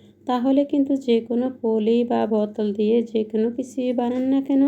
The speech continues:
সবগুলোই কিন্তু খুব সুন্দর হবে। আমি পলিটাকে, আপনাদের হাতের কাছে এরকম পলি যদি না থাকে, আপনারা আটা, ময়দা, চিনির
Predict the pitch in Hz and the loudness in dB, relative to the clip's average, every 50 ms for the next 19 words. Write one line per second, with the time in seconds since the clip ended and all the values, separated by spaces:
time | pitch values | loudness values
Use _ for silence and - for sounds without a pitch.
0 | 311 359 - - - - - - - - - - - - 285 285 240 233 - - | 2 0 -4 -8 -20 -20 -20 -20 -20 -20 -20 -8 -2 0 2 2 0 -2 -4 -2
1 | 247 240 233 240 247 240 - 262 254 254 277 262 - - 262 254 - - - 240 | 0 0 2 0 0 0 -2 -2 -2 0 -2 -2 -2 -2 -2 -2 -4 -2 0 0
2 | 226 220 202 208 202 196 190 190 185 196 190 196 208 - - - - - - - | 2 2 2 0 0 0 -2 -2 -2 -2 -4 -4 -6 -8 -14 -20 -20 -20 -20 -20
3 | _ - - 254 262 277 294 285 - 262 247 240 240 240 269 269 269 269 247 240 | _ -8 -4 0 2 2 2 2 0 0 2 2 2 0 0 0 0 -4 -4 -4
4 | - 247 247 262 269 254 247 240 247 247 247 262 254 262 - 269 254 247 247 - | -6 -6 -4 -4 -2 -2 -4 -4 -4 -4 -4 -4 -4 -2 0 0 0 -2 -2 -2
5 | 240 240 247 240 - 240 233 226 240 233 247 240 262 247 233 226 220 214 214 - | 0 0 -2 -2 -2 -2 0 0 0 0 0 0 0 0 0 0 0 -2 -2 -6
6 | 226 226 233 - 233 226 233 233 220 226 233 233 233 - - 214 208 214 226 220 | -10 -8 -6 -6 -8 -6 -4 -2 -2 -2 -2 -4 -4 -4 -6 -6 -6 -4 -4 -2
7 | 226 226 214 202 196 196 - 220 220 226 - - 233 220 208 214 220 240 | 0 2 2 0 0 0 -2 -2 -4 -4 -4 -4 -2 2 2 2 2 0